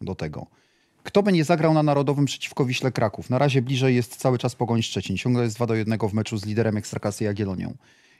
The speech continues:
Jak wiemy, kibice Wisły nie jeżdżą na wyjazdy. E, już przebą-, przebąkuje się, nie wiem, na ile to są informacje potwierdzone, że, e,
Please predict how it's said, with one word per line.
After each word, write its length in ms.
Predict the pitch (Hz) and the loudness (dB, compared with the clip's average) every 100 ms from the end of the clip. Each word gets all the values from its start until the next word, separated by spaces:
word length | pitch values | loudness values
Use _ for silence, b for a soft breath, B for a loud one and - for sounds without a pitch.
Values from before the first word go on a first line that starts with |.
| b | b
Jak 200 | 123 113 | -2 0
wiemy, 440 | 123 165 165 220 254 _ _ _ _ | 2 4 6 4 0 _ _ _ _
kibice 420 | - 113 156 185 | -4 -2 2 2
Wisły 500 | 127 107 - 127 156 - | 2 -2 0 0 0 -2
nie 140 | 120 104 | -2 0
jeżdżą 280 | 110 139 139 | -2 0 2
na 120 | 104 | 2
wyjazdy. 520 | 139 143 95 92 95 - _ _ _ _ _ _ _ b b b b - | 2 2 2 -2 -10 -14 _ _ _ _ _ _ _ b b b b -2
E, 40 | 123 123 120 120 117 - _ _ _ _ - _ | 2 4 4 4 2 0 _ _ _ _ -20 _
już 460 | 135 135 233 - - | 0 4 4 4 -2
przebą-, 540 | - - 165 131 143 - | 0 4 6 8 6 4
przebąkuje 680 | - 156 127 139 147 131 117 | 0 4 6 6 6 4 4
się, 180 | - 139 | 4 4
nie 160 | 175 | 4
wiem, 140 | 156 143 | 6 6
na 140 | 135 | 6
ile 180 | 131 123 | 6 4
to 140 | 123 | 0
są 320 | - 131 120 110 b b b - | 0 2 2 -2 b b b -8
informacje 680 | 135 120 127 139 135 - 120 | -2 0 2 2 2 2 0
potwierdzone, 920 | - 131 139 123 123 110 117 139 151 | 0 0 2 4 4 2 2 2 2
że, 220 | 123 143 - b b b b _ _ _ - | 2 0 0 b b b b _ _ _ -2
e, 440 | 117 117 117 110 | 2 2 2 0